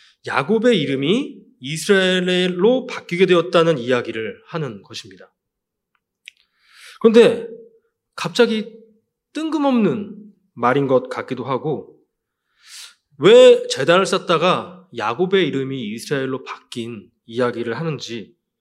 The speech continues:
잘 모르겠는 이유는, 야곱이 이스라엘로 이름이 바뀐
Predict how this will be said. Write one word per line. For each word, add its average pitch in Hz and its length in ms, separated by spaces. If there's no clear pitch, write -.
잘 110 440
모르겠는 107 640
이유는, 110 500
야곱이 190 600
이스라엘로 165 800
이름이 147 300
바뀐 160 600